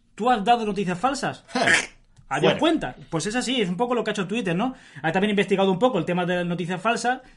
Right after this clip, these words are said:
Speaker 1: y cuando detecta una, bueno, pues un perfil que está, mm, saltándose esos límites, ¿no?
Speaker 2: Ujú.
Speaker 1: Pues ha cargado la cuenta, que es, insisto, Facebook debería hacer eso. Lo que pasa es que a Facebook le interesa que haya esa, esa actividad en la, la plataforma, ¿no?
Speaker 2: Le gusta,
Speaker 1: Pero
Speaker 2: le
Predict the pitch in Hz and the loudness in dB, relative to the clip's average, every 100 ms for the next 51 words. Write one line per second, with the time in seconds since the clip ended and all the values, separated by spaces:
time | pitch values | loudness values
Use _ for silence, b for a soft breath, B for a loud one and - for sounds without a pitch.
0 | B 262 202 190 180 180 170 165 214 220 | B -4 -2 2 2 2 0 0 -2 -2
1 | 208 196 196 190 185 185 175 156 151 127 | 0 2 2 0 0 -4 -12 -6 -6 -6
2 | 117 - 160 180 160 233 190 147 139 123 | -10 -8 -4 -2 -2 -2 -4 -6 -12 -4
3 | 165 165 165 170 165 165 160 165 - B | 2 4 4 2 0 -4 -4 -6 -10 B
4 | - 196 - 220 208 202 202 185 185 160 | -2 0 4 2 2 2 2 0 -2 0
5 | 226 214 202 202 185 254 135 139 113 131 | 0 0 2 2 2 -4 -4 -4 -2 -2
6 | 156 170 165 170 208 160 196 233 180 143 | -2 2 2 2 2 0 2 0 0 -4
7 | 180 - _ - 160 180 240 175 135 - | -6 -10 _ -10 -8 -6 -6 -4 -6 -4
8 | 185 202 233 202 175 202 190 240 143 - | 0 2 2 0 0 0 -2 -2 -6 -8
9 | B B B 214 254 240 247 214 208 214 | B B B 0 2 0 0 -2 0 0
10 | 240 214 180 170 185 185 156 151 147 151 | 0 0 0 -2 -2 -2 -2 0 0 0
11 | 147 143 147 180 175 170 170 196 185 165 | 0 0 0 2 0 0 -2 0 2 2
12 | 190 190 165 147 160 175 156 143 135 135 | -2 -6 -6 -2 -2 2 0 0 -4 -6
13 | 131 160 143 110 104 170 127 | -6 -4 0 0 0 -2 -2